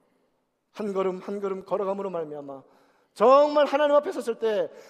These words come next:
착하고 충성된 종이라고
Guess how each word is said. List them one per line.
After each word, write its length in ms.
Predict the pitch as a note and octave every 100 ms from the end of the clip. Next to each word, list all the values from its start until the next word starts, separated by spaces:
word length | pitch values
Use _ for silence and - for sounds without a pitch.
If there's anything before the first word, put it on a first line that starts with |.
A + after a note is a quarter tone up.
| _
착하고 960 | - D4 - D4 B3 B3 G#3 - - -
충성된 640 | - E4 F4+ D4 C#4+ C#4+
종이라고 1040 | B3 A3+ G3+ F#3+ G#3 G#3 E3 - - _